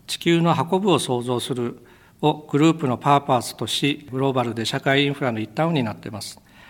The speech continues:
安心かける斬新で世界を進化させるイノベーションリーダーというビジョンのもとに、自動運転、コネクテッドサービス、カーボンニュートラル化を加速し、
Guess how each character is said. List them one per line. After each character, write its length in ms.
安 200
心 260
か 160
け 120
る 120
斬 220
新 260
で 240
世 160
界 160
を 60
進 180
化 140
さ 120
せ 140
る 240
イ 60
ノ 100
ベ 140
ー 40
シ 120
ョ 80
ン 60
リ 160
ー 20
ダ 140
ー 20
と 160
い 200
う 40
ビ 180
ジ 80
ョ 60
ン 80
の 80
も 100
と 140
に、 240
自 100
動 180
運 120
転、 300
コ 100
ネ 100
ク 120
テ 80
ッ 120
ド 120
サ 140
ー 40
ビ 80
ス、 240
カ 180
ー 40
ボ 140
ン 60
ニ 60
ュ 40
ー 20
ト 140
ラ 60
ル 80
化 160
を 80
加 100
速 260
し、 300